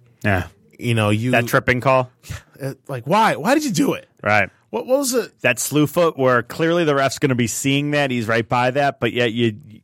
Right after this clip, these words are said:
Speaker 1: you, there's no need for that.
Speaker 2: Yeah, I mean, like, a re-, re-, regular season game, he's, he, you know, he's probably suspended.
Speaker 1: Yeah.
Speaker 2: You know, regular, you know, probably suspended for a regular season game. But, I mean, and look at it in, in game one, in the third period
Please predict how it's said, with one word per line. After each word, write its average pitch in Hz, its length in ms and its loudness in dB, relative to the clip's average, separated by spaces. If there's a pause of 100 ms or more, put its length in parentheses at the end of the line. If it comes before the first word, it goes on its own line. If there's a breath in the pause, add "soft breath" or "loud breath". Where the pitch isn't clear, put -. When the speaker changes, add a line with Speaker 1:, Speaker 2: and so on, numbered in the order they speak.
Speaker 1:
you, - 100 -20 (140)
there's 117 300 0
no 135 100 2
need 147 240 2
for - 140 -2
that. - 200 -8
Speaker 2:
Yeah, 175 140 2
I 175 40 0
mean, 175 200 2
like, 156 160 2 (140)
a 147 140 2 (100)
re-, 165 220 0 (100)
re-, 165 300 2
regular 185 340 2
season 156 400 -2
game, 135 360 -2
he's, 127 360 -4
he, 127 320 -4 (160)
you 139 80 -6
know, 113 100 -6
he's 110 140 -4
probably 120 300 0
suspended. - 480 -10 (100)
Speaker 1:
Yeah. 120 140 4
Speaker 2:
You 165 80 4
know, 95 280 -8 (220)
regular, 120 340 -2
you 127 120 -10
know, 110 80 -8
probably 143 220 0
suspended 123 280 -6
for - 80 -8
a 104 40 -4
regular 104 220 -2
season 90 280 -12
game. 82 160 -18 (680 soft breath)
But, 127 240 -2
I 131 60 -2
mean, 131 180 -2
and 131 400 -2 (140)
look 156 160 0
at 165 80 4
it 139 240 0
in, 139 140 0
in 131 240 -4
game 147 260 0
one, 131 500 0 (840)
in 135 120 0
the 123 60 0
third 165 380 0
period 120 500 0